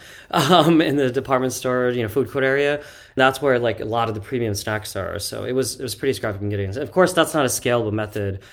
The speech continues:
So to what you said, after that was my, having my friends in Japan, like, I would buy it online, ship it to their home, and they would, like, repack it in <laughs> larger boxes and then, like, kind of ship it to me via, like, Japan Post E M S or something.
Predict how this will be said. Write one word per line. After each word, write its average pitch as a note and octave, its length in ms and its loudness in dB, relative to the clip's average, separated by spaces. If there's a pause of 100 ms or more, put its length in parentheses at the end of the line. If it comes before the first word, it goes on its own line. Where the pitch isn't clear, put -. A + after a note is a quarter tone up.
(160)
So A#2 220 -4
to C3+ 140 -4
what C3+ 140 2
you C3 80 0
said, G#2+ 440 -2 (420)
after D3 280 2
that B2+ 320 4
was A2+ 200 -2
my, A2 380 -2
having B2 240 -2
my A#2 100 0
friends C#3+ 320 2
in B2 80 -2
Japan, G#2 680 -2 (360)
like, A#2+ 140 -4
I B2+ 60 4
would B2 220 2
buy A#2+ 220 2
it A#2+ 100 4
online, G#2+ 480 0
ship C#3 300 -4
it - 80 -16
to C#3+ 140 -4
their A#2+ 180 -2
home, A2+ 460 0 (360)
and B2 160 -4
they B2+ 120 4
would, B2+ 180 0
like, A#2 220 2
repack C3 480 0
it B2+ 80 -2
in A#2 120 0
<laughs> A#2+ 60 0
larger C#3+ 240 0
boxes A#2 540 -2
and G#2+ 120 -2
then, G#2+ 280 -4 (380)
like, G#2+ 160 -2
kind C3 120 -2
of A2 80 -2
ship C#3+ 220 2
it C#3 100 0
to C#3 100 0
me A#2 360 0
via, A2+ 360 -2
like, G#2+ 220 -4
Japan G#2+ 340 -4
Post G2+ 200 -4
E G#2 100 -4
M G2+ 120 -2
S G2+ 200 -4
or A2+ 60 -10
something. - 440 -12